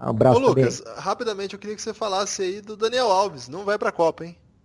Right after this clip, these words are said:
Speaker 1: É, o problema não é o Daniel Alves não ir pra Copa. O problema real mesmo é que o Fagner vai pra Copa, meu amigo.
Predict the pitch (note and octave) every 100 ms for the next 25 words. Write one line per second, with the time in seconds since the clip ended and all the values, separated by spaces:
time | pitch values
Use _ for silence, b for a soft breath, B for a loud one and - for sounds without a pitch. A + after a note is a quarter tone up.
0 | _ _ - G#2+ G#2 G#2 G#2+ C#3 C#3+ E3
1 | E3 E3 D#3 D3 C3+ C3 C3 A#2 - -
2 | C3 B2+ - A2 A#2 A2 - G#2 - -
3 | A#2+ B2 A#2 G#2+ D#3 D3 B2+ C#3 C#3 C3+
4 | C#3 A2 - F#3 F3 D#3 C3+ C3 A#2 -
5 | A2 G#2+ G#2+ G#2 G2+ G2+ G2